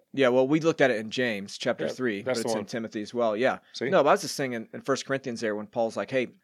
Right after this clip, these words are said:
Speaker 1: when I was a kid, I did some things like I did, like I
Speaker 2: Yeah.
Speaker 1: should as a kid, but then I became a man."
Speaker 2: Right.
Speaker 1: And I put those things away.
Speaker 2: <laughs> And I quit doing things like a kid.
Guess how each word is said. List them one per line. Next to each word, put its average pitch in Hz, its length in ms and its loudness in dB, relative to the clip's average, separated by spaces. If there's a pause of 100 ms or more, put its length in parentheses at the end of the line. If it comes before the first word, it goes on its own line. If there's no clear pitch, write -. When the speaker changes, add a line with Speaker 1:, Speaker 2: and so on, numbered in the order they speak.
(120)
Speaker 1:
when 127 100 -6
I 170 40 4
was 143 80 -2
a 107 40 -8
kid, 143 200 2
I 104 80 -2
did 117 160 -4
some 120 120 -6
things 120 200 -4
like 107 120 -6
I 82 60 -12
did, 120 340 -6
like 113 140 -4
I 139 40 0
Speaker 2:
Yeah. 123 40 0
Speaker 1:
should 135 220 2
as 98 80 -4
a 101 40 -10
kid, 135 340 -2 (340)
but - 100 -12
then 170 100 0
I 175 60 4
became 135 240 -2
a 104 60 -4
man." 92 360 -8
Speaker 2:
Right. 135 240 6
Speaker 1:
And 135 120 2
I - 20 6
put 147 200 0
those 135 180 2
things 117 200 -6
away. 101 340 -6
Speaker 2:
<laughs> - 60 -18
And 123 80 -2
I 110 60 4
quit 160 220 -4
doing 139 240 2
things 113 200 0
like 110 100 0
a 113 60 -2
kid. 135 300 0